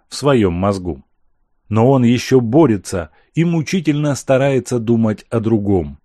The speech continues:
о том, что сказала ему Лиза, о том, что...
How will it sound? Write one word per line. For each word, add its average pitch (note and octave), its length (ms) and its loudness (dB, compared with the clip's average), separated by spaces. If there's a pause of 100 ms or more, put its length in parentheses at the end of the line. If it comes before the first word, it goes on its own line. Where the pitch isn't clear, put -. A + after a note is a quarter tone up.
(200)
о A2+ 140 0
том, F3+ 360 0 (160)
что - 220 0
сказала C#3+ 480 2
ему B2 300 2
Лиза, G#2 580 0 (140)
о F#2+ 140 -6
том, D#3+ 340 2
что... C#3 420 -4